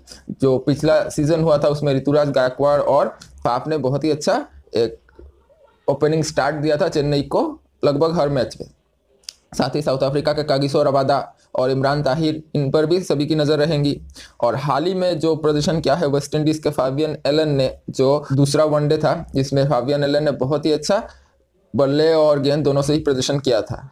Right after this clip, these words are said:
तो उनके पीछे भी काफ़ी सारे टीम्स जा सकती है। इसके बाद ड्वेन ब्रावो, जिनको चेन्नई फिर से ले सकती है अगर उनको दोबारा से ड्वेन ब्रावो की आवश्यकता होगी। और साथ ही जो एविन लुइस है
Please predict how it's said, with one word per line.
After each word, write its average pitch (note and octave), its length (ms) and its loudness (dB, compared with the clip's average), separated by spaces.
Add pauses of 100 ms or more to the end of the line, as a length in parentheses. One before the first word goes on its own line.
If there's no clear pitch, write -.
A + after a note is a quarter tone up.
तो C3 80 2
उनके C3+ 240 0
पीछे E3 320 0
भी F#3+ 120 0 (200)
काफ़ी B2 220 -2
सारे D3+ 240 0
टीम्स D3+ 240 -2
जा - 160 0
सकती D3 300 -4
है। D#3 160 -2 (500)
इसके - 200 -2
बाद C3+ 180 2
ड्वेन D3 380 -2
ब्रावो, C#3+ 500 0 (120)
जिनको C#3 280 2
चेन्नई D3 380 0
फिर D3+ 120 -2
से D3 320 0 (120)
ले D3+ 120 4
सकती D#3 300 -2
है E3 100 4
अगर C#3 320 2 (300)
उनको C#3+ 320 2 (680)
दोबारा C#3 300 4
से C#3 140 0
ड्वेन C#3 280 0
ब्रावो C3 280 2
की C#3 140 -2
आवश्यकता C3 500 -2
होगी। D#3+ 400 -2 (400)
और - 60 0
साथ B2 320 0
ही F#3+ 240 -2 (420)
जो B2 540 0
एविन E3+ 240 0
लुइस D#3+ 460 2
है C3+ 160 2